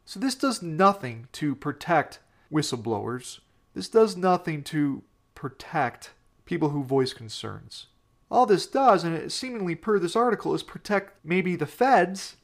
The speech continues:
and the airplane manufacturers. I'm kind of confused the real meaning behind this, uh, F A A reform mandate, the Voluntary Safety Reporting Program,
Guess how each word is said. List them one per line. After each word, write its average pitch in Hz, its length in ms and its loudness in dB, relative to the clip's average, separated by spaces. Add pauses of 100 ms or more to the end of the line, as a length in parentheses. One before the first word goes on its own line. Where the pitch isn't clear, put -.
(120)
and 135 100 -10
the 135 60 0
airplane 214 400 2
manufacturers. 139 1000 -4 (480)
I'm 269 200 0
kind 269 300 -4
of 190 100 -4
confused 151 720 -6
the 143 80 -10
real 156 260 2
meaning 143 380 -6
behind 127 640 -8
this, 123 420 -6
uh, 117 240 -8 (120)
F 139 240 -6
A 131 140 0
A 120 220 -4 (140)
reform 127 580 -6
mandate, 110 560 -10 (320)
the 117 60 -8
Voluntary 131 720 -2
Safety 131 440 -4
Reporting 123 680 -8
Program, 113 560 -8